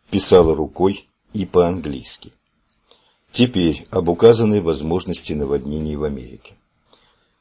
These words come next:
Следует принять это во внимание, и если представится возможность, переехать повыше, ближе к первому центру, и даже еще выше. Нужно очень подумать об этом.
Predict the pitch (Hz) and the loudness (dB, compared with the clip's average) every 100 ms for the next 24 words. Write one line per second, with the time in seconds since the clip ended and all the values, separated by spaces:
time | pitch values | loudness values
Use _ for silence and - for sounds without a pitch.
0 | _ _ _ _ - 120 127 131 151 - | _ _ _ _ -2 4 6 6 2 2
1 | 120 98 92 82 98 85 82 87 80 69 | 2 4 2 0 -2 -4 -4 -4 -4 -4
2 | 67 71 87 92 90 90 78 87 - 90 | -6 -8 -4 -2 -2 -4 -6 -6 0 2
3 | 82 - 82 78 - 95 98 71 - - | 2 0 -4 -2 -4 -6 -6 -8 -10 -6
4 | 82 82 80 92 - 90 90 71 69 - | -4 -4 -6 -8 -2 0 0 -4 -14 -12
5 | - - _ _ - 123 104 107 - 113 | -12 -16 _ _ -2 0 2 0 0 2
6 | 71 71 69 64 - 71 67 73 71 - | 2 0 -6 -8 -6 -6 -4 -8 -8 -10
7 | - _ 123 117 120 117 123 131 131 - | -20 _ -4 6 8 8 4 -2 -6 -4
8 | 85 76 71 71 - - - - 92 90 | -4 -4 -4 -8 -10 -12 -16 -8 -4 0
9 | 87 85 - 80 85 78 76 - - - | 2 2 0 -2 -2 -2 -6 -8 -12 -12
10 | 67 - | -14 -16